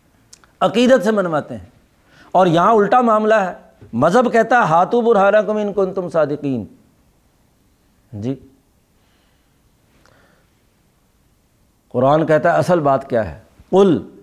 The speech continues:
اے محمد صلی اللہ علیہ وسلم کہہ دیجئے، "لا يعلم من في السماوات والارض الغیب الا اللہ۔" اصل بات یہ ہے، آپ کہہ دیجئے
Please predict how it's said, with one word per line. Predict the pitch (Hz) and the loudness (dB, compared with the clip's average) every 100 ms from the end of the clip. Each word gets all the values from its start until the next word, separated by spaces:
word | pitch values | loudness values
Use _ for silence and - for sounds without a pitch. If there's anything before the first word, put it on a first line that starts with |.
| _ 139 | _ -2
اے | 160 | 0
محمد | 151 147 160 175 143 | 0 -2 -2 -2 -2
صلی | - 165 156 | -2 0 2
اللہ | 156 | 2
علیہ | 156 147 | 2 0
وسلم | 143 147 156 147 | 0 -2 -2 -2
کہہ | 175 170 | 0 2
دیجئے، | 139 127 123 113 - - - - | 0 -2 -2 -4 -6 -18 -16 -2
"لا | 170 185 185 | 0 2 2
يعلم | 165 165 160 156 151 147 117 - - _ | 2 2 2 2 0 0 -2 -8 -20 _
من | 127 180 226 | 0 2 0
في | 214 | -2
السماوات | 190 - 160 160 156 160 160 143 | -6 -4 -2 0 0 0 -2 -2
والارض | 131 196 - 175 139 | 0 0 0 0 0
الغیب | 165 139 110 143 180 175 | 0 0 0 2 2 2
الا | 165 170 226 196 160 | 0 0 -2 0 0
اللہ۔" | 139 131 131 139 143 - - _ _ _ _ _ _ _ _ _ _ _ _ _ _ - _ _ _ | 0 0 2 2 0 -2 -12 _ _ _ _ _ _ _ _ _ _ _ _ _ _ -20 _ _ _
اصل | 185 175 262 | -2 2 2
بات | 240 220 214 | 4 0 0
یہ | 202 220 | 2 2
ہے، | 196 180 | 4 2
آپ | 165 180 - | 2 0 0
کہہ | 214 | 0
دیجئے | 208 208 180 170 | 0 0 0 0